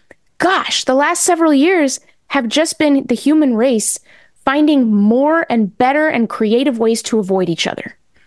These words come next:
That's what the last f-, many years have been. "Oh, look, now we have a technology that allows me to order at the airport my lunch from a machine, and it's really good lunch. Now I don't even have to talk to someone at the register anymore.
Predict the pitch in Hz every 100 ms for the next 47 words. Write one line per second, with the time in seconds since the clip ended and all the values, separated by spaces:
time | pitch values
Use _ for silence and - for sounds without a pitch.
0 | _ 110 101 233 320 - 381 277 247 240
1 | - - 302 277 247 262 302 262 269 240
2 | 220 190 185 - - - - - 370 403
3 | 415 381 - 302 370 311 262 262 277 269
4 | 269 359 349 202 196 185 190 - - 240
5 | 254 269 269 311 294 294 269 277 262 247
6 | - 277 349 285 254 226 220 - 254 294
7 | - 208 196 - - 240 247 277 302 -
8 | 247 226 208 - 302 311 226 190 214 214
9 | - 277 320 254 254 254 247 254 196 -
10 | - - 277 339 330 320 311 285 294 -
11 | 294 277 254 254 302 285 240 214 190 185